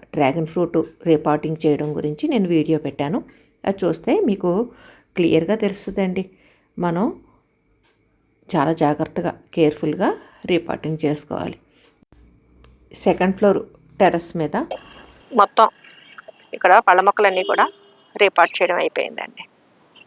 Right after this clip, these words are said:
Speaker 2: ట్రైకోడర్మా విరిడి, వేము ఇవన్నీ వేసామండి. ఇప్పుడు మళ్ళీ పైన సాయిల్ మిక్స్ వేసేస్తున్నాం. ఎందుకంటే అప్పుడప్పుడు ఈ మొక్కలకి ఎంతో కొంత సారం ఉండేలాగా, అదనపు పోషకాలు ఉండేలాగా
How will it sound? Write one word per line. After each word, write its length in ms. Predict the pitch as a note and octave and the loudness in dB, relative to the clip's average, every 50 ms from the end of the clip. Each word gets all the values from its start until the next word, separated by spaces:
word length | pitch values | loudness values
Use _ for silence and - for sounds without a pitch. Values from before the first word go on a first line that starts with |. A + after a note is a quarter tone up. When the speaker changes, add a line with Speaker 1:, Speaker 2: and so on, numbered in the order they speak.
| _ _ _ _ _ _ _ _ _ _ _ _ _ _ _ - - - - - - - - - - - - | _ _ _ _ _ _ _ _ _ _ _ _ _ _ _ -20 -18 -16 -14 -8 -4 -2 0 0 0 2 4
Speaker 2:
ట్రైకోడర్మా 580 | - G#3+ G3+ G3 A3 G#3+ G#3 A3+ A3+ A3+ A3+ | 4 4 6 6 6 6 6 6 6 6 4
విరిడి, 360 | A3+ A3+ A#3 A3+ A#3 C4+ D#4+ D#4 | 4 4 4 4 4 4 4 4
వేము 380 | A#3 G#3+ G#3+ A3 A3+ A3+ - - _ _ - - - _ | 4 4 4 4 4 0 -4 -6 _ _ -20 -20 -14 _
ఇవన్నీ 360 | - G3+ G3 G3 F#3+ G3 A3 A#3 | -2 0 2 2 2 2 4 4
వేసామండి. 540 | A#3 G#3 - - A3 G3+ G3 F#3+ - B3+ D#4+ - _ _ _ _ - - _ _ - | 4 2 4 4 4 6 4 4 2 0 -2 -2 _ _ _ _ -20 -20 _ _ -4
ఇప్పుడు 180 | - - G#3+ | 0 2 2
మళ్ళీ 200 | G3+ F#3+ F#3 G#3+ | 4 4 4 4
పైన 340 | C4+ - G3 G3+ G#3 G3+ F#3 - _ _ - | 4 4 4 4 4 4 2 0 _ _ -6
సాయిల్ 360 | - - G#3 F#3+ F#3 F#3 F#3+ | 0 4 6 6 6 6 4
మిక్స్ 300 | G3 G#3 - - - - - - | 0 -4 -6 -8 -10 -12 -6 -2
వేసేస్తున్నాం. 640 | F#3+ F#3 E3+ - E3 E3 - _ - F3 F3 - - _ _ _ _ _ _ _ _ _ _ _ _ _ _ _ _ _ _ _ _ _ _ _ _ _ _ _ _ _ _ - - - - - - _ _ - | 0 0 2 2 -2 -2 -4 _ -20 -20 -20 -20 -20 _ _ _ _ _ _ _ _ _ _ _ _ _ _ _ _ _ _ _ _ _ _ _ _ _ _ _ _ _ _ -20 -20 -20 -20 -20 -20 _ _ -10
ఎందుకంటే 280 | - - - F#3+ G3 G#3+ | -4 0 0 2 4 2
అప్పుడప్పుడు 520 | F#3+ - G#3 G3 - G3+ G3+ G#3+ C#4+ F4 - - - _ _ - | 2 2 0 0 2 2 2 2 2 0 -2 -8 -20 _ _ -6
ఈ 40 | G#3+ | -2
మొక్కలకి 640 | G#3 G3 D#3 - - G3 G3 - G#3+ G#3 G#3 G#3 - - _ - | 0 0 0 2 0 -2 0 2 4 4 4 4 0 -2 _ -10
ఎంతో 220 | D#3+ - - D#3+ | -6 -2 -2 2
కొంత 220 | - - - - A#3+ | 4 4 2 2 2
సారం 340 | - - D#3+ D3+ - F3+ | 4 4 4 4 4 2
ఉండేలాగా, 440 | F#3+ F#3+ G3 F#3+ F#3 F3+ F3+ F#3+ A#3 C4 - - - _ _ _ _ _ - | 2 4 4 6 6 6 6 4 2 0 -2 -8 -20 _ _ _ _ _ 2
అదనపు 300 | F3+ F#3 F#3 F3+ - G3 | 2 4 2 0 -2 0
పోషకాలు 520 | - - G3 G3 - - - - F#3+ G3 | 2 4 4 4 2 2 0 2 2 2
ఉండేలాగా 480 | F#3+ F#3 F#3+ F3+ F3 E3+ F3 G#3 C#4 | 2 2 4 4 4 4 6 4 4